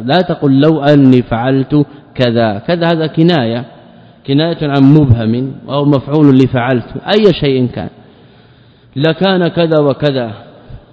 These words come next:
كذا لكان، يعني لحصل، كان هنا تامة وليست ناقصة، تامة لكان كذا، كذا هذا فاعل كان، وكذا معطوف عليه، والجملة جواب لو، الجملة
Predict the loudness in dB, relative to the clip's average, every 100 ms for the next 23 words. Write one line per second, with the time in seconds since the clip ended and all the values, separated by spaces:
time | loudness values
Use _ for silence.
0 | -14 -8 -6 -6 -8 -6 -2 0 2 2
1 | 0 -4 -8 -16 -12 -6 0 2 2 -2
2 | -2 -8 -10 -4 0 2 2 2 0 0
3 | -2 -4 -10 -16 -20 -20 _ -10 -4 -4
4 | -4 -2 0 -2 -4 -12 -14 -16 -16 -6
5 | -2 2 2 0 -4 -6 -2 0 0 2
6 | 2 2 -2 -2 0 2 0 -2 -4 -2
7 | 0 0 0 -2 -6 -8 -14 -20 -20 -20
8 | _ -8 -6 -6 -10 -12 -6 -4 0 0
9 | -2 -6 -6 -4 -6 -8 -12 -12 -6 -2
10 | 4 4 4 -2 -2 -2 0 0 -2 -4
11 | -8 -14 -20 -20 -20 _ _ -8 0 2
12 | 2